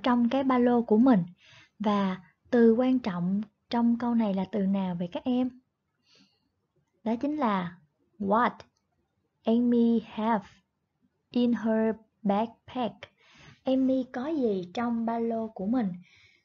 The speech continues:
Thì nhìn vào, ờ, nhìn vào bài. Look at picture one. Và câu trả lời nằm ở trong hình số một các em nhé. Và câu trả lời đó chính là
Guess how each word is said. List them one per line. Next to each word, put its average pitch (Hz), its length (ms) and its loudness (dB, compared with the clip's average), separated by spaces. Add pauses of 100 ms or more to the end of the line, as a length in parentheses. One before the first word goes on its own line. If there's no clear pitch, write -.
(120)
Thì 208 320 -2 (240)
nhìn 220 440 4
vào, 202 500 -6 (260)
ờ, 196 260 -4
nhìn 214 280 2
vào 208 180 -2
bài. 190 440 -4 (600)
Look 262 220 -4
at 262 260 -8
picture 247 380 -8 (140)
one. 262 260 -2 (800)
Và 196 320 -2
câu 269 180 -2
trả 196 220 -4
lời 202 440 -2 (280)
nằm 196 320 -4
ở 170 240 -6
trong 247 280 -4 (520)
hình 185 380 -2
số 269 260 -6
một 202 360 -2
các 247 140 -8
em 247 200 -4
nhé. 302 200 -4 (1900)
Và 220 220 2
câu 254 180 0
trả 226 200 -2
lời 233 280 0
đó 226 180 0
chính 294 140 -8
là 226 320 -2